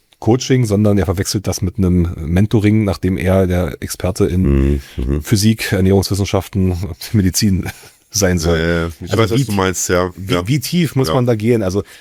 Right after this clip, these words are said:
Speaker 2: Ja.
Speaker 1: vielleicht dazu bei Parallel. Es gibt ja immer wieder dieses Schlagwort vierundzwanzig sieben Betreuung per WhatsApp.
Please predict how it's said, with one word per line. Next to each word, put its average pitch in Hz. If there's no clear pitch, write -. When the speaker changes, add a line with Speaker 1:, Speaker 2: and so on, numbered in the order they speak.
Speaker 2:
Ja. 80
Speaker 1:
vielleicht 123
dazu 123
bei 120
Parallel. 107
Es 107
gibt -
ja 120
immer 110
wieder 107
dieses 104
Schlagwort 110
vierundzwanzig 107
sieben 123
Betreuung 120
per 98
WhatsApp. 131